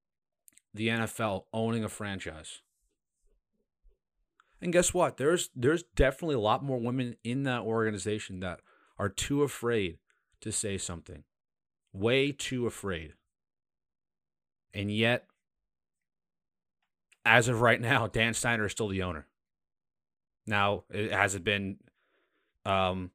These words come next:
hasn't been even twenty-four hours yet since the article. Yeah, it hasn't. But guess what? This will get resolved very quickly. Dan Snyder, in my opinion,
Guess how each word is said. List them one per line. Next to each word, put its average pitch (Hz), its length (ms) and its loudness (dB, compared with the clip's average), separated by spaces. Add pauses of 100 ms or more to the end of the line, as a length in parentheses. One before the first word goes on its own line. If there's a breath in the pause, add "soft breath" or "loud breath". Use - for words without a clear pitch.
(500)
hasn't 101 320 2
been 98 100 -2
even 98 220 -4
twenty-four 101 480 -4
hours 104 280 2
yet 127 340 -2
since 110 180 -10
the 110 100 -6
article. 117 260 -2
Yeah, 180 280 2
it 90 60 -4
hasn't. 95 440 -2 (320)
But 120 180 -4
guess 131 240 0
what? 127 360 2
This 98 500 -2
will 123 220 0
get 113 360 -2
resolved 104 640 -4 (160)
very 104 300 -2
quickly. - 520 -10 (400 soft breath)
Dan 110 240 0
Snyder, 117 380 -2
in 87 160 -4
my 95 240 0
opinion, 117 540 -6